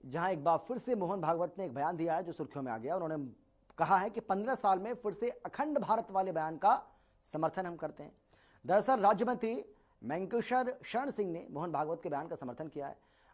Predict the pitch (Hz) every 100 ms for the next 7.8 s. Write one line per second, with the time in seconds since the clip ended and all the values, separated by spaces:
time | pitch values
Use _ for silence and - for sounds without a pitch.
0 | - 127 190 226 233 220 202 220 202 196
1 | 165 160 185 - 156 156 190 - - 135
2 | 180 190 170 135 175 220 196 202 214 220
3 | 277 165 - - _ - 180 185 226 233
4 | 208 175 165 233 - 175 190 165 226 208
5 | 190 - _ _ 233 233 - 277 220 175
6 | 214 226 185 170 196 - - _ _ _
7 | 175 135 196 170 185 185 185 190